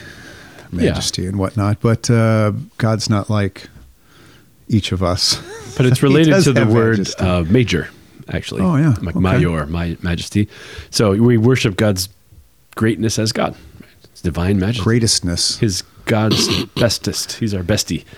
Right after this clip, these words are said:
Speaker 1: but in the divine sense. So that's the number one thing that liturgy is about. However,
Speaker 2: However, it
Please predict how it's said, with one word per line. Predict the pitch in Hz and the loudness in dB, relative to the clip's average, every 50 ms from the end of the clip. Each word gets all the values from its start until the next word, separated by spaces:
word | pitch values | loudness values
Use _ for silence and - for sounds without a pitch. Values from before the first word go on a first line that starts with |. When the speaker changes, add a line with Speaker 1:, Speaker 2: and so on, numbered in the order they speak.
| - - - - - - | -20 -20 -20 -18 -10 -4
Speaker 1:
but | - 90 80 78 - - - - - | -2 -2 -2 -4 -6 -10 -16 -10 -6
in | 104 92 87 | -4 -2 -2
the | 82 76 | -2 -2
divine | 82 78 78 80 80 80 80 76 - | -2 -2 -2 -2 -2 -2 -4 -6 -8
sense. | - - - 78 71 - - - - - - - - | -8 -6 -4 -4 -4 -6 -10 -14 -18 -20 -20 -20 -12
So | - - 147 | -2 0 2
that's | 135 156 - 143 - | 4 4 2 2 2
the | - 147 | 2 4
number | 123 123 143 156 156 156 | 6 6 6 6 6 6
one | 156 147 143 | 6 6 4
thing | 127 143 123 120 120 120 107 - - - - - - - - - _ _ _ _ _ _ - - _ _ - | 4 4 4 4 2 0 0 -4 -12 -20 -20 -20 -20 -20 -20 -20 _ _ _ _ _ _ -20 -20 _ _ -8
that | 98 95 90 90 - - | -4 -2 -2 -2 -2 -4
liturgy | 92 85 82 80 85 | -4 -4 -4 -4 -4
is | 80 | -6
about. | 76 73 71 65 - - _ _ | -6 -6 -8 -8 -8 -10 _ _
However, | _ - - - 170 220 226 202 160 95 65 - - - - - | _ -6 -2 0 2 4 4 4 2 0 -2 -8 -10 -10 -10 -10
Speaker 2:
However, | - - - 107 127 143 156 160 135 113 113 | -8 -4 0 2 4 4 6 6 4 4 2
it | - - 110 113 127 - | 2 0 0 0 -2 -4